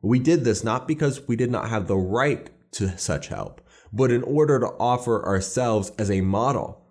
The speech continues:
for you to imitate. For even when we were with you, we gave you this rule. The one who is unwilling to work shall not eat. You know, Jesus,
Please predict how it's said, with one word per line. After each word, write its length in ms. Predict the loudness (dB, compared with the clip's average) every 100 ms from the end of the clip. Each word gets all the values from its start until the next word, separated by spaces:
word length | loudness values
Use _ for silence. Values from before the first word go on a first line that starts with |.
| _ _
for 100 | -2
you 220 | 2 2 2
to 140 | 2
imitate. 500 | 2 0 -2 -6 -6 -14 _ -20 0
For 140 | 2
even 440 | 2 2 4 4 2 2
when 420 | 4 4 4 -2 0
we 160 | 2
were 180 | 4 4
with 300 | 4 2 0
you, 200 | -6 -6 -16 _ _
we 160 | 0 2
gave 260 | 4 2 4
you 120 | 2
this 320 | 2 -2 -2
rule. 360 | -2 -2 -6 -16 _ _ 0
The 140 | 2
one 460 | 4 2 4 2 0 0
who 160 | 4
is 120 | 4 2 -2
unwilling 520 | 0 2 4 4 4
to 60 | 2
work 440 | 2 0 0 -6 -20 _ _
shall 380 | -6 0 2 2
not 300 | 2 0 -4
eat. 320 | -8 -8 -20 _ _ _ -4
You 160 | 2
know, 40 | 2
Jesus, 640 | 2 0 2 2 2 -4